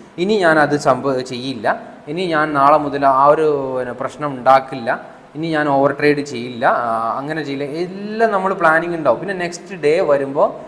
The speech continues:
നമുക്കിതൊക്കെ മാറും. അപ്പോൾ ഇത് മാറാതിരിക്കണമെങ്കിൽ നമ്മൾ ഇങ്ങനെ ശക്തമായ ഒരു നിർദ്ദേശം പോലെ മാർക്കറ്റ്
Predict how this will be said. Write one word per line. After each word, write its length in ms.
നമുക്കിതൊക്കെ 500
മാറും. 520
അപ്പോൾ 140
ഇത് 160
മാറാതിരിക്കണമെങ്കിൽ 1700
നമ്മൾ 280
ഇങ്ങനെ 320
ശക്തമായ 840
ഒരു 200
നിർദ്ദേശം 640
പോലെ 260
മാർക്കറ്റ് 560